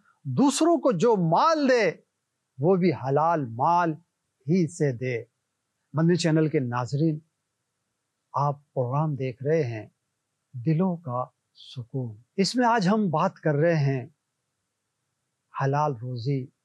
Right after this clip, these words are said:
اور دل کے سکون سے متعلق کہ کس طریقے سے رزق حلال ہمارے دلوں میں سکون کا سبب بنتا ہے، اور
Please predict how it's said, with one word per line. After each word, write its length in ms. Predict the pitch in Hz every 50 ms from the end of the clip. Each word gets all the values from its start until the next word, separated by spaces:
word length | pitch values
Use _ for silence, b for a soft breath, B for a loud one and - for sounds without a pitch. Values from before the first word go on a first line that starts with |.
| _ _ _
اور 240 | - 151 156 147
دل 240 | 127 107 143 139 135
کے 160 | 131 - 135
سکون 460 | 120 - - - 120 - 180 175 170 151
سے 140 | - 139
متعلق 580 | 117 110 107 - - 107 104 107 110 113 110 104
کہ 80 | 262 247
کس 380 | - _ - 302 254 - -
طریقے 440 | - - 180 208 233 220 - 214 196
سے 300 | - - 175 170 175 190 - - _ _ _ _ _ - 139 180
رزق 240 | 220 208 - - 190
حلال 640 | 165 139 104 131 135 135 135 147 160 160 156 170 160 _ _ _ _ _ _ _ - -
ہمارے 340 | 156 156 160 165 170 160 139
دلوں 400 | 107 - 135 139 147 175 180 175
میں 240 | 160 143 143 139 170 - _ _ _ _ _ _ _ _ _ _
سکون 680 | - - - - - 170 156 - - 226 240 233 202 165
کا 280 | 139 - 143 135 135 147 156 _ _ _ _ _
سبب 600 | _ - - - - - 139 120 123 156 147 127
بنتا 460 | 110 127 113 107 104 - 131 123 110 113
ہے، 100 | 110 - - _ _ _ _ _ _ _ _ _ _ _ _ _
اور 380 | - 165 175 175 170 170 -